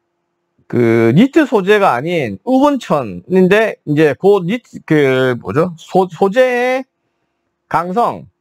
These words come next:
그러니까 그 지지성이라든지 이런 것들을 강조하기 위해서 카본과 카블-, 아,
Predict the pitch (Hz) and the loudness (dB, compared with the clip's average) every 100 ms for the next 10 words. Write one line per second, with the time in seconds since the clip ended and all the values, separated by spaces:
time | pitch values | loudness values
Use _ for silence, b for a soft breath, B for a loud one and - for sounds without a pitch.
0 | _ 135 120 - 151 139 233 240 240 240 | _ -2 -2 -4 -4 0 0 2 2 2
1 | 185 127 107 131 214 254 240 226 208 156 | 2 0 -2 -2 0 2 0 0 0 0
2 | 127 147 185 214 208 185 117 110 151 170 | -4 -2 -2 0 -2 -4 -2 0 0 0
3 | 170 226 226 226 226 - 247 220 - 147 | 0 -2 0 0 -2 -2 -4 -4 0 0
4 | 139 | 0